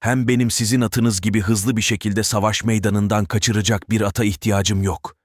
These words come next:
Benim, beni harbe götürdüğünde ne kadar savaşabilirsem, o kadar savaş meydanında tutabilecek bir ata ihtiyacım var."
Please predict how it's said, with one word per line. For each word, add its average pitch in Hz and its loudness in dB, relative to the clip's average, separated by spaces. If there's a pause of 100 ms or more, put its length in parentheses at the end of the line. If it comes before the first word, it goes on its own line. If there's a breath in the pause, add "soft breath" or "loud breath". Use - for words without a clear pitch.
(440)
Benim, 87 -2 (280)
beni 117 2
harbe 98 0
götürdüğünde 104 0
ne 120 2
kadar 107 -2
savaşabilirsem, 95 -2 (340 soft breath)
o 127 -2
kadar 113 0
savaş 110 0
meydanında 107 2
tutabilecek 104 0
bir 104 2
ata 98 -2
ihtiyacım 92 -2
var." - -8